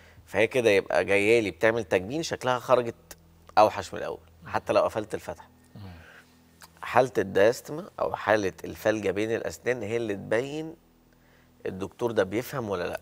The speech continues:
Speaker 1: وشاطر ولا لأ، وعنده فكر هندسي ولا لأ في توزيع
Speaker 2: مم.
Speaker 1: المسافات.
Speaker 2: مم.
Speaker 1: وشفنا الحالة دي بعد، هتلاقي ال-، دي معمولة
Speaker 2: دي
Speaker 1: بالفينيرز.
Speaker 2: صعبة على فكرة الحالة دي جدًا.
Speaker 1: صعبة طبعًا.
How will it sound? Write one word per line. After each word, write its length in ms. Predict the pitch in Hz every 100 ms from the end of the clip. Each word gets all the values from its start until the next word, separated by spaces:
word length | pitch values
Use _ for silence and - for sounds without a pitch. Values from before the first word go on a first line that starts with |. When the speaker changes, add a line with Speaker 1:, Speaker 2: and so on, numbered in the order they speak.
| -
Speaker 1:
وشاطر 480 | 95 90 120 123 113
ولا 200 | 104 98
لأ، 140 | 131 -
وعنده 640 | 104 98 123 139 135 151 - _ _ _ - - _ _ _ _ -
فكر 320 | - 143 131 117
هندسي 360 | 104 120 123 110
ولا 140 | 87
لأ 140 | 85 - -
في 100 | -
توزيع 280 | 85 101
Speaker 2:
مم. 60 | 107
Speaker 1:
المسافات. 400 | 95 85 80 - _ - _ -
Speaker 2:
مم. 120 | 104
Speaker 1:
وشفنا 340 | - 117 110 101
الحالة 260 | - 110
دي 160 | 113 113
بعد، 200 | 131 151 - - _ - - _ _ _
هتلاقي 560 | - - 104 101 131 - _ _
ال-، 420 | 90 87 95 - - 50 - - - _ -
دي 140 | 107
معمولة 320 | 117 101 120 120
Speaker 2:
دي 60 |
Speaker 1:
بالفينيرز. 240 | 104 135 92
Speaker 2:
صعبة 260 | 170 147
على 120 | 104 95
فكرة 240 | 127 98
الحالة 300 | 85 - 95
دي 120 | -
جدًا. 140 | - -
Speaker 1:
صعبة 340 | - 98 95 80
طبعًا. 180 | 82